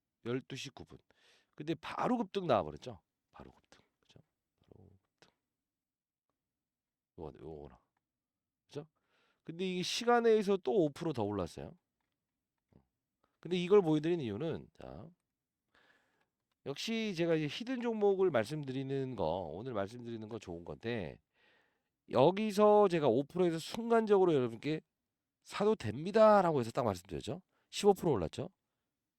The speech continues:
근데 이렇게 시간에서 가죠. 근데 제가 십일월 이십팔 일 다뤘던 것처럼 S넷 결국 움직이지 않다가 상한가 가죠. 이게 바로 시장의 논리라는 거죠.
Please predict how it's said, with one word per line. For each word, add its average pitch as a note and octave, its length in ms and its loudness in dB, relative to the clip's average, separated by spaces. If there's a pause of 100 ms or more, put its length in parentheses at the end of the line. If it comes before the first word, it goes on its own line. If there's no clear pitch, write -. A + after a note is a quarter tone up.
(600)
근데 A3 320 0 (1700)
이렇게 - 300 -6 (640)
시간에서 F3+ 580 0
가죠. C2 200 -16 (460)
근데 G#3 420 8
제가 D3 260 0
십일월 F#3+ 640 -2
이십팔 D#3+ 540 -4
일 F3+ 100 2
다뤘던 A#2 320 -2
것처럼 C3 380 -4 (260)
S넷 F2 380 -14 (540)
결국 G3 240 0
움직이지 G3 320 -4
않다가 C#3 220 0
상한가 D#3 340 -6
가죠. - 160 -12
이게 D#3 200 0
바로 D3+ 200 6
시장의 E3+ 300 -2
논리라는 E2+ 400 -10
거죠. C2+ 180 -20